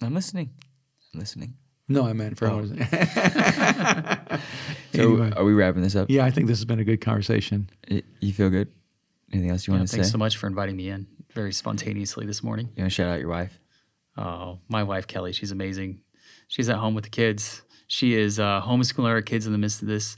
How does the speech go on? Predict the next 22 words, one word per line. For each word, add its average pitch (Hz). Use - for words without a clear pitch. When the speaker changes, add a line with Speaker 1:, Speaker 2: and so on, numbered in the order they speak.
Speaker 1:
Oof. 92
Speaker 3:
and 110
doing 107
an 104
incredible 98
job. 87
So 50
Speaker 1:
It's 101
crazy. 92
Speaker 3:
Yeah. 92
Speaker 1:
You 101
have 85
good -
kids, 87
though. 98
Speaker 3:
We 98
do 87
have -
good -
kids. -
Speaker 1:
Yeah. -
Speaker 3:
Yeah. -